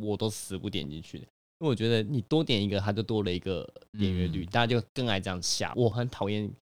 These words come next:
Speaker 1: 点那种标题杀人的东西。
Speaker 2: 就像是你刚刚前面讲的，我们透过一些其他的管道知道，特别是媒体，你根本就不知道事情的全貌，你可能只听到，哦，就是谁谁谁被怎么样，那你不知道另外一方的说法，你也不知道这个事实的真相是什么，你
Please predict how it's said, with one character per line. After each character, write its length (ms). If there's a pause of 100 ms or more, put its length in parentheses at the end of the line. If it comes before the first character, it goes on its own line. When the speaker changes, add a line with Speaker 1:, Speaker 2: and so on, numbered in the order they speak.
(200)
Speaker 1:
点 200
那 80
种 160
标 160
题 160
杀 180
人 180
的 140
东 180
西。 300 (480)
Speaker 2:
就 120
像 200
是 80
你 140 (220)
刚 100
刚 80
前 140
面 180
讲 240
的， 80
我 220
们 280 (240)
透 200
过 200
一 40
些 100
其 160
他 180 (140)
的 80
管 220
道 180
知 180
道， 160
特 80
别 80
是 60
媒 240
体， 160
你 80
根 80
本 80
就 60
不 60
知 40
道 160
事 180
情 120
的 80
全 260
貌， 240
你 180 (120)
可 120
能 140
只 220
听 280
到， 320 (100)
哦， 180
就 100
是 80
谁 160
谁 80
谁 160
被 140
怎 120
么 80
样， 300
那 140
你 200
不 80
知 40
道 80
另 100
外 140
一 20
方 140
的 80
说 180
法， 160
你 80
也 80
不 80
知 60
道 80
这 80
个 80
事 180
实 140
的 40
真 160
相 160
是 80
什 160
么， 140
你 160